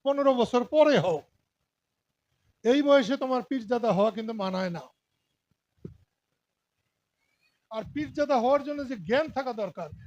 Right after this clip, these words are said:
সে জ্ঞান অর্জন করো। সে কন্ট্রাক্টরি করতো, সে অমুকখান থেকে গাড়ি আনতো, যাই, "এই, আপনি একটু কয়ে দেন, ইঞ্জিনিয়ার সাহেবরে কয়ে দেন, অমুকরে কয়ে দেন।" আমার তো বদ অভ্যাস আছেই কয়ে দেওয়ানের।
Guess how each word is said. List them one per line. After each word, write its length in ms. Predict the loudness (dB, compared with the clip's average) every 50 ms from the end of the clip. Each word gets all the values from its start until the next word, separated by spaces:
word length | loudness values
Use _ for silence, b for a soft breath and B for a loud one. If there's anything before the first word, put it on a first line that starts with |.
| -16 -14
সে 80 | -14 -8
জ্ঞান 260 | -4 -4 -2 -2 -2
অর্জন 320 | -2 -4 -4 -4 -6 -6
করো। 280 | -8 -10 -12 -12 -18 -20 _ _ _ _ _ _ _ _ _ _ _ _ _ _ _ _ _ _ _ _ _ _ _ _ _ _ _ _ _ _ _ _ _ _ _ _ _ _ _ _ _ _ _ _ _ _ _ _
সে 120 | -12 -8
কন্ট্রাক্টরি 500 | -6 -6 -4 -4 -4 -4 -4 -6 -8 -6
করতো, 500 | -4 -4 -4 -2 0 0 0 0 -2 -6 _ _ _ _ -20 -20 -20 -8
সে 120 | -4 -4
অমুকখান 360 | -2 -2 -4 -4 -4 -4 -4
থেকে 180 | -2 -4 -4 0
গাড়ি 240 | 0 0 0 0 -2
আনতো, 480 | -4 0 2 4 4 4 2 -2 -12 _ _ _ _ _ _ _ _ _
যাই, 380 | -10 -6 -4 -2 0 0 0 0
"এই, 60 | -2 -8
আপনি 200 | -12 -12 -12 -12
একটু 120 | -14 -10
কয়ে 200 | -8 -4 -4 -2
দেন, 200 | -2 -4 -6 -6 -10 -16 _ _ _ _ _ _ _ _ _ _ _ _
ইঞ্জিনিয়ার 360 | -14 -12 -10 -6 -6 -6 -4
সাহেবরে 240 | -4 -4 -6 -6 -8
কয়ে 200 | -8 -6 -6 -4
দেন, 340 | -4 -4 -6 -6 -10 -18 _ _ _ _ _ _ _ _ _
অমুকরে 340 | -12 -12 -12 -10 -10 -10 -10
কয়ে 220 | -6 -4 -4 -2
দেন।" 340 | -2 -4 -4 -4 -8 -14 -20 _ _ _ _ _ _
আমার 240 | -16 -10 -8 -8 -6
তো 120 | -6 -4 -2
বদ 220 | 0 0 0 0
অভ্যাস 300 | -2 0 0 -2 -2 0
আছেই 260 | -4 -4 -4 -6 -6
কয়ে 220 | -4 -2 -2 -2 -2
দেওয়ানের। 360 | -2 -2 -4 -4 -4 -8